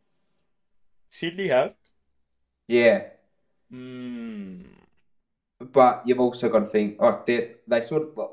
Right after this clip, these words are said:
Speaker 2: like, they play once a year. They're one of those sort of, right,
Speaker 1: McCartney,
Speaker 2: matchup.
Speaker 1: concussion?
Speaker 2: Oh, yeah, that was a bit of a shame.
Speaker 1: Hmm.
Speaker 2: Very big shame. Poor bloke. Thought he might have actually, um,
Speaker 1: But I think the Brisbane score way too well. Like, one of their,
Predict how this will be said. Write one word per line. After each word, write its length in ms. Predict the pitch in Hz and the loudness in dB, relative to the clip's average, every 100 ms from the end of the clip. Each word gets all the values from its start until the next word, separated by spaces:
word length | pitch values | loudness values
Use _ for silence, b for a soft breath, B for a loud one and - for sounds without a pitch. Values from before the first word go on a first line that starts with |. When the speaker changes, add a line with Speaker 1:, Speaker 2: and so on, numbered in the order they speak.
| 117 | -6
Speaker 2:
like, 180 | 123 107 | -6 -6
they 100 | 113 | -8
play 260 | 151 151 | -2 -2
once 280 | 123 120 104 | -2 -6 -10
a 40 | 113 | -12
year. 260 | 107 131 | -6 -6
They're 100 | 131 | -4
one 200 | 107 110 | -6 -6
of 60 | 107 | -2
those 300 | 104 113 - | 0 -2 -2
sort 160 | - 214 | -4 -2
of, 80 | |
right, 180 | 208 196 | 0 0
Speaker 1:
McCartney, 300 | - 214 127 220 | 0 0 0 2
Speaker 2:
matchup. 220 | 202 - | 0 -2
Speaker 1:
concussion? 540 | 131 127 127 - 202 _ _ _ _ _ _ _ - | -12 -12 -14 -16 -20 _ _ _ _ _ _ _ 0
Speaker 2:
Oh, 260 | 160 180 139 | 4 4 4
yeah, 280 | 139 143 | 0 -4
that 280 | 135 147 - - | -4 -8 -12 -18
was 180 | 127 104 | -16 -12
a 40 | |
bit 140 | 113 104 | -10 -10
of 80 | |
a 40 | 98 | -10
shame. 360 | - 101 101 - _ - 139 | -8 -6 -6 -10 _ -20 -20
Speaker 1:
Hmm. 380 | 131 113 101 95 _ _ _ _ _ _ _ _ - | -20 -18 -20 -20 _ _ _ _ _ _ _ _ -4
Speaker 2:
Very 220 | 131 127 | 0 0
big 180 | 110 107 | -2 -6
shame. 300 | 107 98 98 | -6 -4 -6
Poor 260 | - - - | -4 -4 0
bloke. 420 | 202 - - - _ _ _ _ _ | 2 0 0 -12 _ _ _ _ _
Thought 380 | - 131 113 - | -6 -4 -4 -6
he 120 | 110 | -6
might 280 | 107 104 107 | -4 -2 0
have 80 | 104 | 0
actually, 560 | 101 - - 196 208 | 0 -4 -12 -6 -2
um, 300 | 196 190 196 - | -4 -4 -8 -4
Speaker 1:
But 80 | 151 | -2
I 80 | 151 | -2
think 220 | 202 240 | -2 -4
the 80 | 170 | -4
Brisbane 400 | 143 151 160 131 | -4 -6 -10 -12
score 340 | - 135 127 | -4 -2 -2
way 160 | 120 123 | -4 -6
too 220 | - 120 | -6 -8
well. 200 | 117 120 | -6 -4
Like, 220 | 120 120 | -6 -6
one 100 | 165 | -8
of 60 | 156 | -4
their, 260 | 139 127 | -4 -4